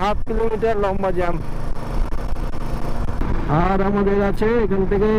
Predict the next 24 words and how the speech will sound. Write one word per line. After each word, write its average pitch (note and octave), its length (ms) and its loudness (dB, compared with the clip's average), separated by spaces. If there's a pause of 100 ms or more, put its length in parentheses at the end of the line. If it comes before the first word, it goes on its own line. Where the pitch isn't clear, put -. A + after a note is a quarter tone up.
(1700)
ঊনপঞ্চাশ G3 640 0
কিলোমিটার, G3+ 500 2 (720)
আর C#3+ 260 2 (1040)
তেত্রিশ F3 440 0
কিলোমিটার G3 520 2
বাদে F#3+ 240 2 (560)
আমাদের E3 260 2 (1300)
এই D3 140 2
হাইওয়ে F3 360 2
ছাড়তে F3+ 340 0
হবে। F3+ 180 0 (420)
আর D3 160 2
এই D#3+ 100 2
দেখো, F#3 200 2 (800)
আমাদের E3+ 260 2 (100)
দুশো G#3 260 0
কিলোমিটার G#3 440 2
রাইড F#3 220 2
হয়ে F#3 140 2
গেছে, G3 160 0 (140)
আমার G#3+ 260 2
হয়েছে। C3 240 0 (760)
আর D3+ 200 2 (420)
ছ - 20 2